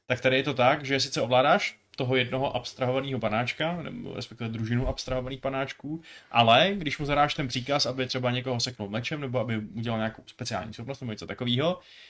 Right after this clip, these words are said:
tak se spustí takový minifilmeček na pár vteřin, ve kterém vlastně vidíš, že vedle něj,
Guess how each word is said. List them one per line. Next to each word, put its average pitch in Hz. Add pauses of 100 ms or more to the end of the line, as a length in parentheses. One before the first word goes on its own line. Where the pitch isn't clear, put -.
(120)
tak -
se 175
spustí -
takový 165
minifilmeček 139
na 139
pár 147
vteřin, 113 (360)
ve 123
kterém 160
vlastně 156
vidíš, 123
že 135 (1000)
vedle 156
něj, 160